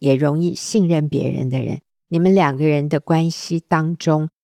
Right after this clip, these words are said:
没有很多的杂质，或者很多的不可告人的一些秘密。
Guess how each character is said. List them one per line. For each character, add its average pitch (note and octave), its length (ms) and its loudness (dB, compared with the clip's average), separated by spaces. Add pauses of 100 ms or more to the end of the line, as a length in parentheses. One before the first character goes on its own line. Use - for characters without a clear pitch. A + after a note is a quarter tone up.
没 D3+ 420 2
有 E3 240 4
很 C3+ 340 -6
多 D3+ 260 2
的 C3 400 -2
杂 C3 260 -2
质， C3+ 540 -4 (500)
或 F#3 240 2
者 C3+ 440 -4
很 D3 280 -2
多 E3 280 2
的 C#3+ 380 0 (260)
不 D4+ 100 0
可 E3 240 0
告 F#3 320 0
人 D3+ 320 -2
的 E3+ 140 0
一 E3+ 100 -4
些 D#3+ 240 -2
秘 E3+ 260 -2
密。 D3 340 0